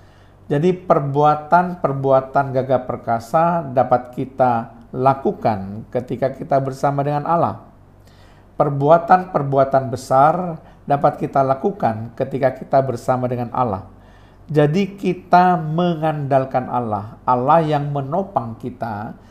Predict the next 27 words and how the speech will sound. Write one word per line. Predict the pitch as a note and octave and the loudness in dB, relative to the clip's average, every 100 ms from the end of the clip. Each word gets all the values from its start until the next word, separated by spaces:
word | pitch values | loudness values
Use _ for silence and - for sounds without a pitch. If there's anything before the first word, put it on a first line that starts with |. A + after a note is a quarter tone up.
| - - | -20 -12
sehingga | - C#3+ D#3 D#3+ | -6 0 0 0
semua | - C#3+ C#3+ D#3 D#3 C3 B2 A#2 - - - - | -2 -4 -2 -2 0 0 -2 -6 -16 -20 -18 -6
bisa | C3+ C3 - B2+ | -4 -2 -2 0
mungkin. | C#3 C#3 C3 F#2 - - - - - - - - - | 0 -4 -4 -8 -8 -18 -20 -20 -20 -20 -20 -20 -20
Semua | - G3 A#3+ B3+ | -8 -2 4 4
bisa | G3 G3 G3+ | 4 2 0
mungkin | G#3 - B2+ A2 - | 0 -4 -6 -8 -6
kalau | - C3+ C3+ | 0 2 2
ada | C3 - | 2 2
Allah. | B2+ G2+ A2 - - | 0 -2 -8 -18 -20
Semua | - F#3 F3+ A#3 G#3+ | -6 -2 2 4 2
bisa | F#3 F#3 | 4 0
mungkin | G3 G3+ - C3 A2+ | 0 -4 -4 -4 0
kalau | C3 C3 | 2 2
bersama | C3 B2+ C3 B2+ | 0 -6 -6 -4
dengan | B2+ B2 A#2 | -6 -6 -6
Allah. | B2+ G2+ - - - | -6 -6 -12 -20 -10
Itu | - F#3 G3+ | -4 2 2
adalah | D3+ C#3 D3+ | 4 2 2
intinya. | C#3+ D3+ D#3+ A#2 G2 - - - - - | -2 -2 -2 -4 -8 -12 -20 -20 -20 -6
Bahkan | - D#3+ G3 | 0 2 2
firman | F3+ E3 D#3+ F3 | 2 0 0 0
Tuhan | F3+ F3 E3+ D3+ | 0 2 0 -2
mengatakan | C3 C3 C3+ B2+ B2+ C3+ D#3 | -4 -2 0 0 0 -2 -2
di | C3 | -2
dalam | B2 C3 C#3+ C#3 - - - - | 0 0 0 -8 -18 -20 -14 0
Roma | F#3 G3 D#3+ | 2 4 2